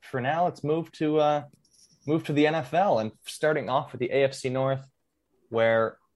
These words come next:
the Steelers beat the Cleveland Browns in Cleveland in the most Steelers versus Browns game, just right out of nineteen ninety-seven, fifteen ten. Uh,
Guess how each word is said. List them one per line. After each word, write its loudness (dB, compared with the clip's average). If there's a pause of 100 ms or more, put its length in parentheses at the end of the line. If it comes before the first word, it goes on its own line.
the -4
Steelers 0 (720)
beat 0
the -10
Cleveland 0
Browns 0
in -6
Cleveland -6
in -6
the -4
most -2 (540)
Steelers 2
versus -2
Browns -2
game, -4
just -2
right 4
out 6
of 2
nineteen -2
ninety-seven, -4 (500)
fifteen 0
ten. -4 (960)
Uh, 2